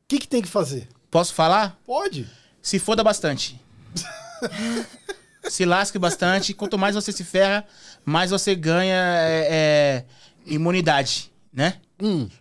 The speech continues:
Speaker 2: Com o que que é feito o veneno anticobra?
Speaker 1: Com o próprio veneno.
Speaker 2: Com o próprio veneno da cobra. Então,
Speaker 1: Sim.
Speaker 2: você vai se ferrando bastante, vai se ferrando bastante. Isso vai te lapidando. Na própria Bíblia diz, né? É, a, a, a espada é forjada no fogo.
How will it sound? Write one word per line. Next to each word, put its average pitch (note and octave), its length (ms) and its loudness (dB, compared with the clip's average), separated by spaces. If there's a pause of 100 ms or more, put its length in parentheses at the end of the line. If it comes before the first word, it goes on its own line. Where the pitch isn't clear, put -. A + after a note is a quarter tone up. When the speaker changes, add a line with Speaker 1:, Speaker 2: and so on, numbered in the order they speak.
Speaker 2:
Com B3+ 120 2
o C4 40 4
que D4+ 140 0
que D4 80 0
é C4+ 40 2
feito B3+ 280 -4
o - 20 -2
veneno G#3 500 2
anticobra? D#3 600 -2 (960)
Speaker 1:
Com - 140 -6
o A#2+ 40 -2
próprio A#2+ 300 -6
veneno. G3 160 -4
Speaker 2:
Com - 40 -6
o - 20 -2
próprio C#3 180 -2
veneno D3+ 220 -2
da F3 120 -2
cobra. A#2+ 400 -8
Então, D3 260 0
Speaker 1:
Sim. G2+ 140 -10 (180)
Speaker 2:
você - 180 -10
vai D#3+ 140 2
se - 100 -6
ferrando F3 300 -2
bastante, E3+ 460 -2
vai E3+ 80 -4
se - 100 -8
ferrando D#3+ 220 -6
bastante. E3 460 -6 (420)
Isso E3 220 -2
vai F#3 140 2
te F#3+ 80 -2
lapidando. F3 420 -2
Na F3 140 -2
própria F3 460 0
Bíblia D#3+ 320 -2
diz, A3+ 480 -2 (300)
né? D#3 340 -2 (460)
É, C#3 360 2
a, C#3 180 0 (140)
a, C3+ 300 0
a C#3+ 40 0
espada D3+ 320 -2
é - 20 -2
forjada E3 440 0
no A#3 80 -4
fogo. F#3 400 -2